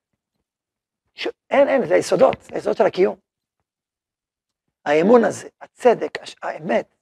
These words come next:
זה, על זה העולם בנוי. נכון? זה, מסכימים איתי? שזה ככה?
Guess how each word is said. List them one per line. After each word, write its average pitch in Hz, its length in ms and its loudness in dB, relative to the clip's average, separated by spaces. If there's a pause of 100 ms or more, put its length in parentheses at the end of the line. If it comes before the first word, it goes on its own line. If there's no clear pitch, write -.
זה, - 80 -8 (360)
על 185 120 -12
זה 226 60 -2
העולם 277 200 -2
בנוי. 247 200 -8 (1600)
נכון? 214 220 0 (100)
זה, 190 100 -4 (340)
מסכימים 196 260 -2
איתי? 226 240 2 (300)
שזה 147 160 -12
ככה? 202 240 4